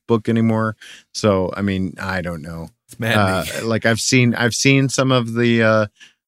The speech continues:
Speaker 1: I've seen some of their logic, and it doesn't work sometimes. <laughs>
Speaker 2: Madness.
Speaker 1: This is bizarre.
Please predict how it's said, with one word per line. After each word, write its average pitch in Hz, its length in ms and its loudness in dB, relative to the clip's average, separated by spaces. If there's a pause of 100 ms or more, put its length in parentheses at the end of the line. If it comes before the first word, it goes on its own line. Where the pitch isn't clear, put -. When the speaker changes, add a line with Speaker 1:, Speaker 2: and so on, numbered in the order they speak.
(100)
Speaker 1:
I've 101 140 -2
seen 113 260 0
some 113 220 0
of 101 140 -2
their 104 380 4
logic, 98 500 -2
and 90 160 -4
it 82 120 -8
doesn't 90 380 -8
work 76 300 -10
sometimes. - 580 -8 (380)
<laughs> - 480 -2
Speaker 2:
Madness. 92 840 -4 (360)
Speaker 1:
This 92 380 -14
is 92 60 -12
bizarre. 73 600 -10